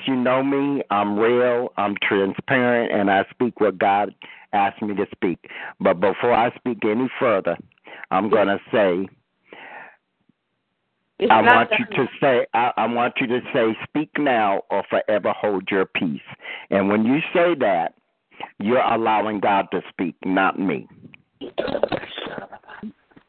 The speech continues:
Speaker 2: Speak, speak now or forever hold your peace.
Speaker 1: Amen. Thank you. Um, mm.
Speaker 2: It's not
Speaker 1: Evangelist Jones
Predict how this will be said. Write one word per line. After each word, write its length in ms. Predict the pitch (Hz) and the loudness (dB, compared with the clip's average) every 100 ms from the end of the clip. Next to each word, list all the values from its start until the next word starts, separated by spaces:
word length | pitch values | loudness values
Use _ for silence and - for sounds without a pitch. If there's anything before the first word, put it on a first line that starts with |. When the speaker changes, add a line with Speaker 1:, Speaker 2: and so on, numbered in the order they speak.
| _ | _
Speaker 2:
Speak, 180 | 220 - - | -8 -8 -18
speak 280 | - 226 233 233 | -2 -2 0 4
now 380 | 233 240 240 240 | 6 6 2 -2
or 160 | 185 - | -8 -10
forever 300 | - 190 208 | -4 -4 -2
hold 320 | 208 214 208 220 | -2 -2 -2 -2
your 120 | 220 | -4
peace. 320 | 220 196 170 _ - _ _ _ _ _ _ _ - | -6 -12 -14 _ -20 _ _ _ _ _ _ _ 4
Speaker 1:
Amen. 420 | 107 107 101 82 - _ _ | 4 6 4 2 -6 _ _
Thank 260 | 101 101 - | 2 2 2
you. 160 | 90 69 _ - - - - - - | -4 -4 _ -20 -18 -16 -18 -8 2
Um, 500 | 123 113 107 107 104 - _ _ _ _ _ _ _ _ _ _ _ _ 117 | 4 4 2 -2 -8 -14 _ _ _ _ _ _ _ _ _ _ _ _ -2
mm. 600 | 110 87 - - - - _ - _ - - - - | 0 -2 -8 -14 -16 -20 _ -20 _ -12 -12 -6 -2
Speaker 2:
It's 180 | 208 - | -2 0
not 220 | 202 208 | 4 4
Speaker 1:
Evangelist 520 | 190 107 104 110 - 127 | 6 4 4 2 0 0
Jones 440 | 123 123 123 | 2 2 0